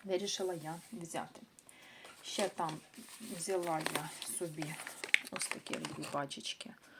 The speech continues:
е, вологих серветок. Десь в сумочку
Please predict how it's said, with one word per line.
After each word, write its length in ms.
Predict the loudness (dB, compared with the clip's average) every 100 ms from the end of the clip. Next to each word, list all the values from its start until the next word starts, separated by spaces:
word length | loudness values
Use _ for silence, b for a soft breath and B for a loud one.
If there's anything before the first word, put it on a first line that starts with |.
| B B B B -12 -8
е, 340 | -6 -4 -6
вологих 360 | 0 2 2 2
серветок. 680 | 4 8 8 8 4 2 -6 -12 -18 -18 -20 -20 -20 -10 -4 -4 -6 B B -2 0 0 0
Десь 260 | 2 2 2
в 140 | 2
сумочку 480 | 4 4 2 0 -2